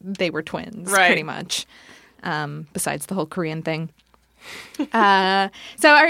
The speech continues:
Speaker 1: our topic for this week is, uh, gender identity and roles, and we have a lot to talk about, but first we're gonna talk about some things going on in the news, and I promise we're not gonna get sidetracked again with a discussion about Hillary Clinton and how attractive we find her.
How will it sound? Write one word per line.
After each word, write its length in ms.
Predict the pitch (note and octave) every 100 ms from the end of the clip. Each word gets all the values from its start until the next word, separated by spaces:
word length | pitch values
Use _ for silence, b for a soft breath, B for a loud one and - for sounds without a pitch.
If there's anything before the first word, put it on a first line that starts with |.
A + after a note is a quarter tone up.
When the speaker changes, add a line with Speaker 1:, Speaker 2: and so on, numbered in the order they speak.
| D#4
Speaker 1:
our 200 | D4+ D4+
topic 340 | - D#4 G4
for 140 | - C#4+
this 180 | B3
week 300 | C4 C4 - -
is, 440 | A3+ A3+ A3+ G#3+ -
uh, 240 | F#3+ F#3+
gender 400 | F#3 A3 A3 B3+ -
identity 680 | G3+ F#3 F#3+ F#3 A#3+ D#4+ D#4+
and 240 | G#3+ G3
roles, 420 | F3 G3+ F4+ - - -
and 320 | G3 F#3 F#3
we 100 | F#3+
have 120 | G#3
a 60 | G3
lot 260 | G3+ D#4+
to 80 | E4+
talk 260 | - A3 F#3+
about, 300 | F3+ F3 F3
but 100 | E3
first 200 | A3+ A#3
we're 60 | C4
gonna 180 | B3+ B3
talk 200 | - A3+
about 180 | A3+
some 140 | A3 G#3+
things 240 | G#3 G3
going 200 | G3+ G3+
on 120 | F#3+
in 60 | F#3
the 40 |
news, 300 | F3+ G3+ A3
and 120 | - G3+
I 60 |
promise 680 | F3+ - A3 A3 C#4+ C#4+ -
we're 140 | A3
not 220 | G#3 E3
gonna 140 | G#3 G#3+
get 140 | A3
sidetracked 480 | - F#3 - F#3+ -
again 380 | F#3 F#3 F3+ F#3
with 140 | F3+
a 20 |
discussion 400 | F3+ F3+ E3+ F3+
about 220 | F#3 F3+ F3
Hillary 260 | F3+ E3+
Clinton 420 | - - - C#4
and 120 | A#3 A3
how 140 | F#3
attractive 360 | - F3+ F3+ F3+
we 80 |
find 320 | F3 G#3 G#3 G#3
her. 380 | G#3 G3 G3+